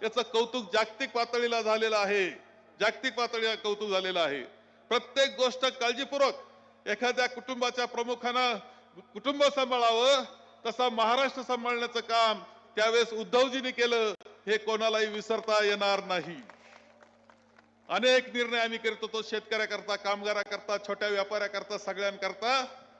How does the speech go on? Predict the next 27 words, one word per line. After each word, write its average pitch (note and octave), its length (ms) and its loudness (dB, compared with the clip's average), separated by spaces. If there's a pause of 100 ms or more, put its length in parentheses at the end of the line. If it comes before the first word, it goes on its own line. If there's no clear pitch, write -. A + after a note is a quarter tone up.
(400)
असं A#3 360 2
असताना A3+ 320 -4
सरकार A3+ 460 0
पाडलं G#3+ 460 0
गेलं G3+ 380 0 (340)
आणि G#3 140 -2
आपल्या G#3+ 240 0
सगळ्यांना G#3+ 360 -2
माहिती G#3+ 300 -2
का, G#3+ 60 0
पन्नास G#3+ 600 0
खोके, A#3+ 420 4 (2500)
एकदम F3+ 240 -6
ओके G3 220 -4
नाही, F#3+ 220 -4
माजलेत E3+ 440 -2
बोके, F3+ 320 -2
असं F3+ 220 0
म्हणायला D#3 240 0
लागले D3+ 240 -2
लोक C3+ 120 -4
आता. B2+ 220 -6 (1200)
नवा, G3 240 2
नवा G#3 280 2
आता A3 160 -2
पांडा G#3 380 -2
आलाय, E3 240 -2